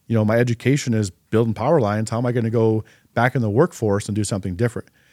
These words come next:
So I was like, "Man, I'm kinda stuck," kinda had the golden handcuffs, kinda had a spot where, like, "Hey, man, what else can I do?"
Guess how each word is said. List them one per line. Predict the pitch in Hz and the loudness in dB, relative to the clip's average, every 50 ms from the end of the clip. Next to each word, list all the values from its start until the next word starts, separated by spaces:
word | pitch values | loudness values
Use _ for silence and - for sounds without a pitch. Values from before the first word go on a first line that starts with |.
| _ _ _ _ | _ _ _ _
So | _ - 104 | _ -4 -2
I | |
was | 98 95 | -2 -2
like, | 92 92 | -2 0
"Man, | 113 131 131 120 | 0 2 2 2
I'm | 107 101 | 0 0
kinda | - 151 147 107 | -2 -2 -2 -2
stuck," | 90 - - - 165 165 160 - - | -2 -4 -2 2 2 2 2 0 -4
kinda | - 131 123 | -6 -4 -2
had | 113 120 113 | 0 0 0
the | 110 | 0
golden | 104 107 123 127 117 110 | 2 2 2 2 4 2
handcuffs, | 107 131 139 139 143 - 143 143 131 117 - | 0 0 0 0 0 0 0 0 0 -2 -2
kinda | - 120 120 113 | -2 -2 0 0
had | 117 110 | 0 0
a | 98 | -2
spot | - - - 113 113 - | -2 -2 -2 -2 -2 0
where, | 113 | -2
like, | 101 95 - | -2 -2 0
"Hey, | 120 120 | 0 0
man, | 113 113 110 104 | 0 2 0 0
what | 101 117 | 0 0
else | 113 107 104 | 0 0 0
can | - - 110 | -2 -4 -6
I | 95 | -4
do?" | 90 - 165 175 180 170 | 2 4 4 4 4 2